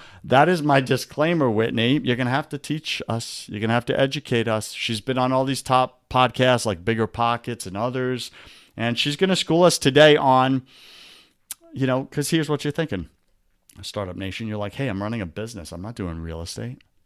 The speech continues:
Like, why are you bringing her on the show? Why, why have you brought other real estate experts on the show? I'm doing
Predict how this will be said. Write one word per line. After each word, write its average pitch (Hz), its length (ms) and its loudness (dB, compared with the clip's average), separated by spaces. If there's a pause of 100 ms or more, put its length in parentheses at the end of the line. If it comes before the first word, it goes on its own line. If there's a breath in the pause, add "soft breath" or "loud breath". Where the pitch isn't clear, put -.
(140)
Like, 98 280 -12 (140)
why 104 120 -6
are 131 60 -6
you 143 80 -6
bringing 131 260 -8
her 123 160 -12
on 127 160 -12
the 123 60 -12
show? 160 260 -10
Why, 104 400 -8
why 127 200 0
have 156 100 0
you 165 80 -4
brought 175 240 2
other 220 260 4
real 151 220 2
estate 107 340 -2
experts 98 380 -6
on 95 140 -8
the 90 60 -10
show? - 360 -12 (260 soft breath)
I'm 147 280 0
doing 151 720 0